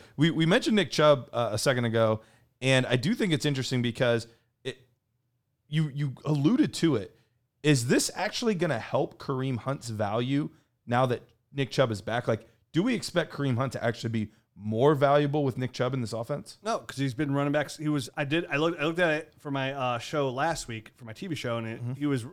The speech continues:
Speaker 2: 'cause I had, it was a listener question, and he was running back seven overall with Nick Chubb.
Speaker 1: Mm-hmm.
Speaker 2: He was number running back seven overall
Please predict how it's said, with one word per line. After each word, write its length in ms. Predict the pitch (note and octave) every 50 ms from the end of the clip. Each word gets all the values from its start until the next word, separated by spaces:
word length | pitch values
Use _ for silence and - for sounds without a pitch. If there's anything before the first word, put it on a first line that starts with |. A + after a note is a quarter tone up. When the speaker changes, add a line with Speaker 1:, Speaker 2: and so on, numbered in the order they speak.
| - -
Speaker 2:
'cause 120 | A#2+ C3+
I 80 | C#3 C3+
had, 100 | C3 C3+
it 100 | C#3 D#3+
was 120 | C3+ A#2
a 80 | B2 A#2
listener 340 | B2+ D#3 - - C#3+ A#2+
question, 460 | - - A2+ G#2 - - A2 A2 A2 - _ _ _ _ _ -
and 80 | C3
he 80 | C3+ D#3
was 140 | D#3 B2+ A#2+
running 220 | C3 C3 C#3+ D3
back 180 | D#3+ E3+ E3+ -
seven 400 | - - F3+ D3 C#3+ E3 D#3+ D3
overall 460 | D3 D3 F3+ F3+ C#3+ A#2+ B2 C3 A#2+
with 140 | B2 C3 B2+
Nick 160 | A#2+ A2+ -
Chubb. 320 | - A#2 G2 G2+ A#2+ C#3 - _ _ A#2+
Speaker 1:
Mm-hmm. 120 | A#2 A#2+ C3
Speaker 2:
He 100 | C#3 D3+
was 100 | D#3 D3
number 220 | D3 D#3 D3 D3+ C#3+
running 220 | C3+ C#3+ D3 D3 C#3+
back 140 | C#3+ C3+
seven 260 | - - D#3 C#3+ C#3+ C#3+
overall 520 | C#3+ C3 C#3 C3+ C3 C3 C3 C3 C3+